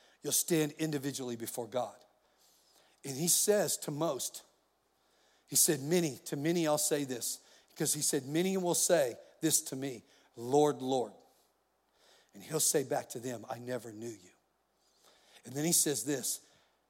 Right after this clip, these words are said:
"Only those who do the will of my Father do I really know." So what he's talking about is those that are co-laboring with me, we got to really know each other. And we fell deeper in love than we've ever fell.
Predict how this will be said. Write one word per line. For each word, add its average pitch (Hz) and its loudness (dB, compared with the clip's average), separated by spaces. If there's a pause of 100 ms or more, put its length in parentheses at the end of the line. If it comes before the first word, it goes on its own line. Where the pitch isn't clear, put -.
(180)
"Only 170 2
those 160 4
who 180 -4
do 151 -2
the 139 -2
will 139 4
of 139 2
my 123 2
Father 135 6
do 135 -2
I 110 -2
really 117 -4
know." 113 -4 (460)
So - -20
what 151 2
he's 135 0
talking 170 2
about 131 0
is 123 -4 (380)
those 160 4
that 151 2
are 139 -4
co-laboring 151 0
with 180 -2
me, 190 -2 (520)
we 170 -2
got 151 6
to 151 -4
really 135 0
know 135 0
each - -6
other. 107 -14 (760)
And 139 -10
we 165 0
fell 151 2
deeper 147 -2
in 123 -6
love 131 2
than 123 -4
we've 120 -6
ever 127 -6
fell. 120 -8